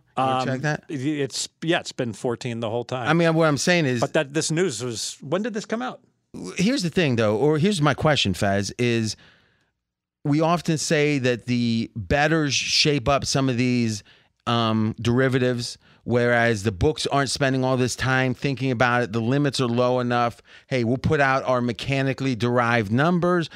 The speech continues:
Speaker 1: and let the bettors sort out if this umpire going under fourteen straight games in baseball matters or not. Is that gonna be the case here, you think?
Speaker 2: Oh, I do. I,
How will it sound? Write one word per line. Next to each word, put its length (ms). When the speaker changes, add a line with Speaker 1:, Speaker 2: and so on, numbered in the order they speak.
Speaker 1:
and 160
let 180
the 80
bettors 440
sort 320
out 380
if 180
this 240
umpire 400
going 260
under 280
fourteen 420
straight 540
games 260
in 80
baseball 380
matters 460
or 200
not. 440
Is 160
that 180
gonna 140
be 120
the 80
case 260
here, 200
you 180
think? 380
Speaker 2:
Oh, 140
I 160
do. 340
I, 200